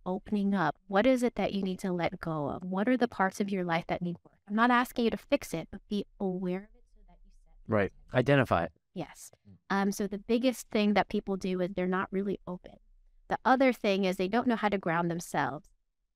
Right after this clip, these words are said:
Speaker 1: And people who, especially in Saint Petersburg, there's a lot of ways to ground. Sound baths, meditation, numerous ways to ground. But there's a way to ground when you're pooping your pants and throwing up in the middle of the
Speaker 2: Mm.
Speaker 1: circle. Um, and people aren't always taught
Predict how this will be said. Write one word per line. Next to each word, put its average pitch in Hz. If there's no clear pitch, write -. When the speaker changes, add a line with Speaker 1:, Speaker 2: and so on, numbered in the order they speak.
Speaker 1:
And 202
people 262
who, 247
especially 196
in 214
Saint -
Petersburg, 190
there's 202
a 190
lot 190
of 254
ways 220
to -
ground. 151
Sound 175
baths, 170
meditation, 175
numerous 240
ways 190
to -
ground. 160
But 170
there's 185
a 196
way 202
to 247
ground 180
when 175
you're 180
pooping 180
your 180
pants 175
and 170
throwing 160
up 160
in 180
the 175
middle 165
of 123
the 107
Speaker 2:
Mm. -
Speaker 1:
circle. -
Um, 196
and 220
people 285
aren't 233
always 233
taught 311